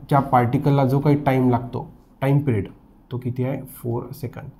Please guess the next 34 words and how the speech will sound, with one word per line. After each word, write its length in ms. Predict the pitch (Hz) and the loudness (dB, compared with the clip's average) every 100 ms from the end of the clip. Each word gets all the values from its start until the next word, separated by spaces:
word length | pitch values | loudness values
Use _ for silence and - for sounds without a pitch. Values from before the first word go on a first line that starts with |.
| - _ - - | -20 _ -20 -8
They 160 | 123 131 | -2 0
have 160 | 143 131 | 0 2
given, 300 | 139 147 196 - - - - - - | 4 4 4 -2 -10 -18 -20 -20 -12
uh, 280 | 120 120 117 | -4 -2 -2
to 340 | 113 - 143 147 | -2 -4 2 4
complete 600 | 147 185 190 147 113 147 | 6 4 2 0 4 6
one 140 | 214 | 6
oscillation 600 | 170 151 160 143 - 117 92 - - 113 | 4 2 4 4 2 -2 -6 -10 -10 -6
while 140 | 117 117 | -4 -4
performing 520 | 113 - 131 139 131 | -6 -4 -4 -2 -2
एसएचएम, 500 | 110 123 107 156 240 - - - - | -4 -4 -4 -4 -6 -10 -20 -20 -10
a 40 | 110 131 | -2 2
particle 400 | 127 156 160 131 | 2 2 0 0
required 380 | 123 120 123 156 | 0 -2 -4 -4
four 420 | - - 175 196 | -8 -4 4 6
second. 380 | - 117 - - - | 6 0 -2 -10 -18
okay, 140 | - 110 | -12 -12
it 340 | - - 170 | -2 2 4
means 200 | 180 226 | 6 4
the, 360 | 214 - 139 160 | 2 -2 2 2
uh, 480 | 160 - - - | 0 -8 -8 -4
time 220 | 117 156 156 | 2 4 6
period 180 | 147 | 6
of 80 | 135 | 4
that 200 | 131 160 - | 4 0 0
particle. 360 | 107 90 - - - - - - - | -6 -6 -12 -14 -12 -10 -10 -8 -6
आता 100 | 151 | -2
condition 460 | 208 175 175 165 117 | 2 4 4 2 -2
दिल्या, 200 | 95 - - - _ - | -2 -8 -16 -20 _ 0
at 60 | 190 | 2
what 460 | 135 156 226 - | 6 6 4 0
time, 140 | 131 104 | -4 -4
कोणत्या 540 | - 143 147 147 196 | -2 2 2 6 6
टाइमला. 440 | 190 123 104 101 | 6 2 -4 -6